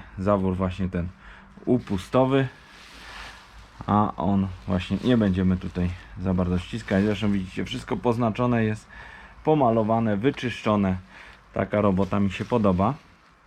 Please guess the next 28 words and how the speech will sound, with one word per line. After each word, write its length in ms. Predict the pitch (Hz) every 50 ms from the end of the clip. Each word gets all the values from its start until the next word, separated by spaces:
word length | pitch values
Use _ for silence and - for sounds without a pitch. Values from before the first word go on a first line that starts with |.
| _ _ - - _ _ _ _ - - - - 104
O, 100 | 101 98
tu 120 | 101 104
jakaś 320 | 104 101 90 - 98 95
zatyczka 520 | 90 104 101 95 - 98 - - - 95 92
jest 280 | 98 117 139 131 -
i 120 | - 120 117
zobaczymy 440 | 117 120 113 113 - - 117 113 110
jeszcze, 280 | 110 107 110 - 101
czy 120 | - - 95
ta 140 | 104 107
osłona 480 | 107 107 98 - - 117 107 92 87 87 90 - - - - - - - - - - -
tutaj 300 | - 98 92 92 98 95
też 180 | 92 104 98 92
była 260 | 90 95 98 98 95
w 60 | 90
zestawie. 540 | 90 95 95 92 - - 110 104 90 92 95
Znaczy, 280 | 98 107 104 98 - 104
zatyczki 440 | 107 110 104 - 98 - - 110 101
pod 180 | - 107 98
przewody, 480 | - - 127 123 113 117 104 87 90 85
prawda? 480 | - - 87 87 87 87 95 110 113 110 - - - - - - - - - - - - - - - -
Bo 280 | 95 98 101 104 113 110 -
też, 300 | - 98 95 92 92 - - - - - 104
e, 460 | 101 95 95 95 92 92 92 92 90
z 100 | 90 -
przewodami 540 | - - 113 104 98 98 92 101 104 98 90
tam 180 | 90 95 95
wysłałem. 600 | 92 95 92 92 113 107 101 104 120 143 180 180